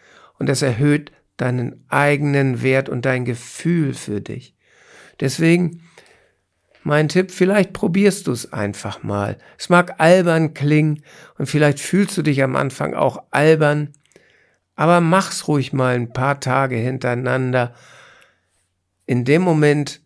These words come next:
wo du dieses Wort Savabona und deinen Vornamen sagst, darfst du genau im Hintergrund fühlen,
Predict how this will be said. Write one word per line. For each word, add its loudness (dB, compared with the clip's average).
wo -2
du -2
dieses -6
Wort 2
Savabona 2
und -8
deinen -4
Vornamen -2
sagst, -6
darfst -2
du -6
genau 4
im 2
Hintergrund -2
fühlen, 0